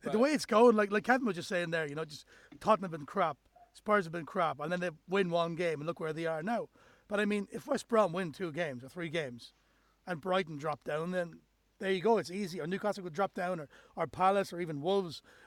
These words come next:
Speaker 1: anybody. So I wouldn't give up on West Brom just yet, or Big Sam. I mean, they, they might, they might invest money in, in January. I mean, who are they gonna get? Who knows? But, you know, Sam could sure pull a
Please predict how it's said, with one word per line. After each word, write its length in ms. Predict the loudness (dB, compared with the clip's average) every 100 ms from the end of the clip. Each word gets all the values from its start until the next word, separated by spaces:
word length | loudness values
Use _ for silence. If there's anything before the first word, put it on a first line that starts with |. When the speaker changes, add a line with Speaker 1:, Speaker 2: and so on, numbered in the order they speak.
| 2
Speaker 1:
anybody. 420 | 4 4 0 -4
So 140 | 0
I 40 | 2
wouldn't 320 | 4 2 -2 -4 _ 0
give 160 | 2
up 160 | 2 -2
on 120 | -2
West 240 | -2 -2
Brom 300 | 0 0 0
just 340 | -4 -8 -6 -4
yet, 200 | -2 -4 _ -12 2
or 140 | 2
Big 260 | 4 -4 -2
Sam. 420 | 0 0 -2 -10 _ _ _
I 40 | -4
mean, 80 |
they, 120 | 0 0
they 200 | 0 2
might, 260 | 2 2 -2 -6
they 160 | -4
might 180 | -2 -4
invest 380 | -4 -4 -4 -4
money 260 | -8 -8
in, 140 | -12 -14 _ _ _ _
in 180 | -8 -6
January. 380 | 0 0 0 -2
I 20 |
mean, 120 | -2
who 200 | -2 0
are 60 | 0
they 100 | 0
gonna 200 | -2 -4
get? 260 | 0 0 0
Who 160 | -4
knows? 360 | -2 -2 -2 -4
But, 200 | -8 -8
you 100 | -2
know, 200 | 0 0 -4 -20 _
Sam 340 | 2 4 4
could 180 | 0 -8 -10 _
sure 320 | -6 -2 -2
pull 300 | -2 0
a 80 | 0